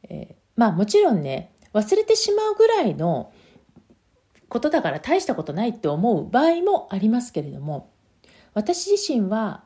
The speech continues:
違和感を感じたら、まあ一回くらいの違和感だったら忘れてもいいんだけど、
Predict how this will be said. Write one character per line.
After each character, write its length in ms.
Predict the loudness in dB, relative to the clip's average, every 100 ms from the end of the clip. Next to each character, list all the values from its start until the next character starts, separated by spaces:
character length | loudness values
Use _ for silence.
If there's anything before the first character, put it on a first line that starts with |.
| -6
違 120 | 0
和 120 | 0
感 220 | 0 0
を 60 | 0
感 320 | 0 -2 0
じ 140 | -2 -6
た 120 | -4
ら、 380 | -2 -4 -6 -10 _ _ _ _ _ _ _ _ _ _ _ _ _ _ _ _ _ _ _ -2
ま 80 | 0
あ 20 |
一 180 | 0 -4
回 220 | -4 -4
く 100 | 0
ら 100 | 2
い 80 | 2
の 60 | 2
違 140 | 0
和 100 | 0
感 180 | -2 -6
だ 80 | -6
っ 60 |
た 100 | -8
ら 80 | -8
忘 240 | -8 -6 -4
れ 80 |
て 100 | -2
も 80 | -2
い 40 | -2
い 60 |
ん 80 | -4
だ 120 | -6
け 120 | -12
ど、 220 | -12 -12